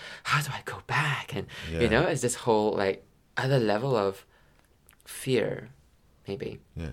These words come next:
Speaker 2: Do you s-,
Speaker 1: Yeah.
Speaker 2: do, do you see yourself staying in London for the long, the long while?
Speaker 1: Mm,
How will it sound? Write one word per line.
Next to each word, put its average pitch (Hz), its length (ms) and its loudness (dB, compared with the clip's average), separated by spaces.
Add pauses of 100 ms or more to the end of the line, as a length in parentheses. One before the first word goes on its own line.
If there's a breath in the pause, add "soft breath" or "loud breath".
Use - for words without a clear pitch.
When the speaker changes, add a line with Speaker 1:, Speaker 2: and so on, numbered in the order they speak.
(120)
Speaker 2:
Do 123 80 6
you 120 40 6
s-, 120 120 -2
Speaker 1:
Yeah. 123 80 4
Speaker 2:
do, 123 80 6
do - 160 0
you 127 60 4
see 131 180 0
yourself 131 340 4
staying 123 320 2
in 95 140 -2
London 73 340 -2
for 73 320 -2
the 69 220 -6 (100)
long, 78 320 -6
the 71 80 -8
long 78 200 -4
while? 76 260 -6 (240)
Speaker 1:
Mm, 165 320 -4